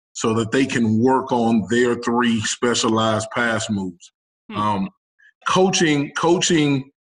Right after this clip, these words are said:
Speaker 1: Division two, F C S, N A I A, before I got to Texas State, I tried to really help those guys regardless of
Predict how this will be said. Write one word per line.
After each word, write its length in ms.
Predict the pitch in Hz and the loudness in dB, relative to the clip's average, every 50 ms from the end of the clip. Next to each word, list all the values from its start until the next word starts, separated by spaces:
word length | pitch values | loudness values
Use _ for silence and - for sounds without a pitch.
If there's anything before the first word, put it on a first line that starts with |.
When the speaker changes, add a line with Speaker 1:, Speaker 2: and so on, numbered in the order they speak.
| _ _ _ _ - | _ _ _ _ -4
Speaker 1:
Division 420 | 123 113 143 156 156 147 151 139 | -2 0 2 2 2 2 0 0
two, 300 | - - 165 160 147 139 | 2 4 4 6 6 4
F 120 | 139 147 143 | 4 2 0
C 280 | - - 160 147 143 143 | 0 2 2 4 4 4
S, 320 | 139 139 139 135 - - | 2 2 0 0 -2 -2
N 160 | 131 139 143 143 | -2 0 0 2
A 160 | 135 131 135 | 2 2 2
I 220 | 135 135 135 135 135 | 0 0 0 0 2
A, 180 | 135 131 135 127 | 2 2 2 2
before 440 | 113 120 117 - - 151 147 135 131 | 0 0 -2 0 0 2 2 2 2
I 120 | 131 127 | 2 0
got 180 | 135 127 123 - | 0 -2 -2 -4
to 80 | 117 | -6
Texas 420 | - - 147 131 120 - - 110 - | -4 -2 -2 -2 -2 -4 -8 -8 -4
State, 380 | - 185 196 180 135 120 120 - _ _ _ _ _ _ _ _ _ _ - | -2 0 0 2 0 0 -2 -4 _ _ _ _ _ _ _ _ _ _ -4
I 120 | - 143 156 | -4 -2 -2
tried 360 | 156 - 170 139 135 131 135 | -2 0 0 0 0 0 0
to 80 | 131 | 0
really 500 | 110 110 113 123 139 147 143 135 131 120 | 0 0 0 0 2 2 2 2 2 0
help 400 | 107 107 - 147 135 131 131 - - | -2 -2 0 0 0 0 -2 -2 -2
those 300 | 139 127 123 123 117 117 | 0 2 2 2 2 0
guys 400 | 127 120 120 120 120 120 110 101 | 0 0 0 2 2 2 0 0
regardless 720 | 113 110 104 98 123 123 131 135 131 131 123 120 113 - - | 0 -2 0 0 2 2 4 2 2 2 0 0 0 -2 -2
of 500 | - 123 117 113 113 113 110 104 98 | 0 2 2 4 4 2 2 0 -2